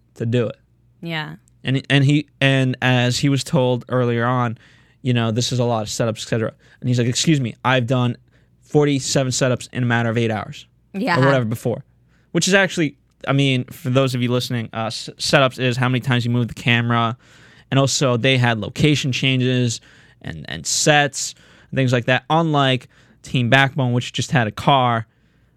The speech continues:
Speaker 1: with no seatbelt,
Speaker 2: Right.
Speaker 1: which you should always wear a seatbelt.
Speaker 2: I know,
Speaker 1: And a white
Speaker 2: uh,
Speaker 1: wall, pretty much. Or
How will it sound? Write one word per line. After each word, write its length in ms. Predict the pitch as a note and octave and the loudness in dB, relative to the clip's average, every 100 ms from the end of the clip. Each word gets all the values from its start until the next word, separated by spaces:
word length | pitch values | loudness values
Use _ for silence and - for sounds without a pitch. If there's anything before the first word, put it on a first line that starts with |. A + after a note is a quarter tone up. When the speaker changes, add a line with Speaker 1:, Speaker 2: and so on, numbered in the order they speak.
| _ | _
Speaker 1:
with 100 | B2 | 0
no 120 | C#3 E3 | 2 2
seatbelt, 580 | - C3+ - A#2 A#2 | 2 0 0 0 0
Speaker 2:
Right. 360 | F3 E3 D#3+ D#3+ | -2 -4 -6 -6
Speaker 1:
which 200 | A#2+ - | -8 -8
you 40 | |
should 160 | A#2+ A#2+ | -4 0
always 220 | C#3 C3+ | 0 0
wear 140 | B2+ A#2 | 0 -2
a 20 | |
seatbelt. 680 | - A#2+ G#2+ A2 G#2 - - _ - | -2 -4 -2 -2 -4 -6 -12 _ -6
Speaker 2:
I 220 | G3 G3 | -4 -2
know, 400 | G3 G3 F#3 F3 | 2 2 2 4
Speaker 1:
And 80 | C#3+ | 4
a 80 | C#3+ | 4
white 240 | D3+ D3+ | 4 4
Speaker 2:
uh, 80 | E3 | 4
Speaker 1:
wall, 240 | F3 C#3 | 4 4
pretty 220 | B2 C#3 B2 | 0 -4 -2
much. 320 | A#2+ - - | -2 -4 -2
Or 280 | B2+ B2 | 0 0